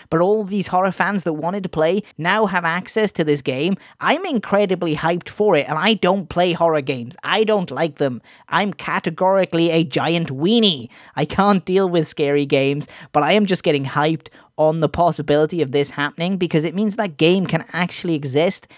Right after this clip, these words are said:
and those people that were excited for this game actually will be able to play it sometime in the future,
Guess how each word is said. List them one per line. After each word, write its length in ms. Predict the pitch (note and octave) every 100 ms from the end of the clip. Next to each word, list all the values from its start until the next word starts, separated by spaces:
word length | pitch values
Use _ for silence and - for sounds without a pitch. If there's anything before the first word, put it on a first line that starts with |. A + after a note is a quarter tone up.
| _
and 160 | C#3 D3+
those 220 | F3 G3+
people 300 | - F#3+ G3
that 120 | E3
were 100 | D3
excited 600 | C3 - - B2 D3 E3
for 180 | - D#3+
this 200 | D#3 C#3+
game 360 | C3+ C3+ F3+ G#3 - -
actually 640 | E3 - - E3 D#3+ D3 - _
will 320 | C3+ F3+ F#3
be 140 | D#3 D#3+
able 260 | D#3+ D#3+
to 80 | D3+
play 240 | C3+ D#3
it 140 | C3+ -
sometime 480 | D3 D3 C#3 C3+ C3+
in 60 |
the 140 | C3 C#3+
future, 340 | C#3 C3+ B2